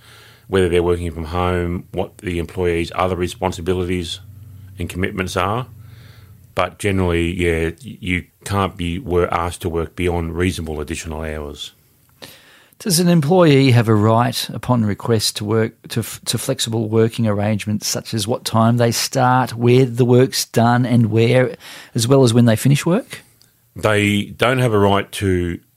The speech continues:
Speaker 1: actually demand flexible working hours. They can put a request in, and it's by agreement, so it has to suit both parties. The employer can refuse, again, there's that lovely word reasonable,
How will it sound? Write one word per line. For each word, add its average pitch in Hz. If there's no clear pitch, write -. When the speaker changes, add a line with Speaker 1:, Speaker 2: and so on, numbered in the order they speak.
Speaker 1:
actually 90
demand 95
flexible 98
working 92
hours. 110
They 101
can 95
put 107
a 92
request 104
in, 156
and 92
it's -
by 95
agreement, 98
so 90
it 82
has 92
to 80
suit -
both 87
parties. 117
The 95
employer 117
can 98
refuse, 92
again, 87
there's 92
that 85
lovely 85
word 80
reasonable, 90